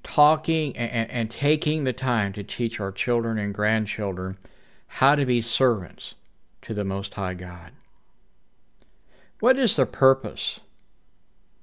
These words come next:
of the child? Godly parents teach their children how to grow up and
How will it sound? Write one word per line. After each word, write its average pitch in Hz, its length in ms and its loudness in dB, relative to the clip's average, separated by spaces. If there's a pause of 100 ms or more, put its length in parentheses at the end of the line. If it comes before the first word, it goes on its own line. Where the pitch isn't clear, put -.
(220)
of 98 140 -2
the 95 80 -4
child? 90 540 -6 (2000)
Godly 135 360 8
parents 139 600 6 (420)
teach 160 360 6
their 139 160 8
children 131 420 8
how 127 220 8
to 127 100 4
grow 123 400 8
up 117 100 2
and 110 200 2